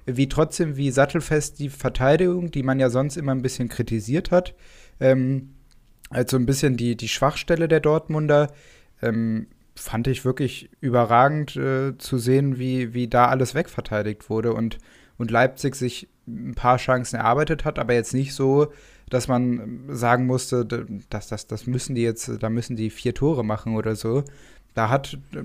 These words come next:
Dortmund schon echt gut, äh, wegverteidigt. Was natürlich jetzt in einem Spiel gegen Mainz, äh, ganz, äh, wichtig wird, ist halt, ähm, aus dem Ballbesitz dann auch Chancen zu erarbeiten und die dann auch zu nutzen. Deswegen hat Jadon Sancho auch den, den, den Gesamtboost von hundertachtundzwanzig Prozent,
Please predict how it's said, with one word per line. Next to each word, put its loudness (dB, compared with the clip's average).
Dortmund 4
schon -6
echt -6
gut, -4
äh, -2
wegverteidigt. -4
Was 2
natürlich 4
jetzt 2
in 0
einem 0
Spiel -2
gegen 0
Mainz, 0
äh, -2
ganz, -4
äh, -6
wichtig -4
wird, -4
ist -6
halt, -2
ähm, -2
aus -2
dem -2
Ballbesitz 4
dann 0
auch -4
Chancen -4
zu -4
erarbeiten 2
und -4
die -2
dann 0
auch -4
zu -6
nutzen. -4
Deswegen 4
hat 2
Jadon 4
Sancho 4
auch 4
den, 0
den, -6
den -6
Gesamtboost -2
von -2
hundertachtundzwanzig -2
Prozent, -2